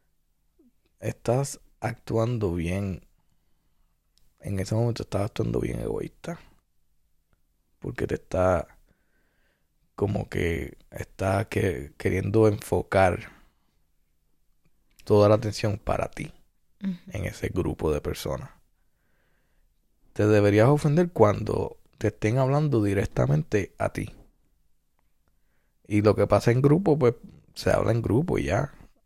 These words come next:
Speaker 1: Y cuando te estén hablando a ti directamente y te dicen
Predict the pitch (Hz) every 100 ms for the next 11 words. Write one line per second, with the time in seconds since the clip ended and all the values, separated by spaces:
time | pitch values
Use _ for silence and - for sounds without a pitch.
0 | _ - - - 71 69 71 - - -
1 | - - - 92 92 98 117 123 120 101
2 | - 90 82 92 85 - _ _ - 85
3 | 67 - - 104 101 - - - _ _
4 | - _ _ _ _ _ _ _ - 107
5 | 87 80 92 - 107 101 90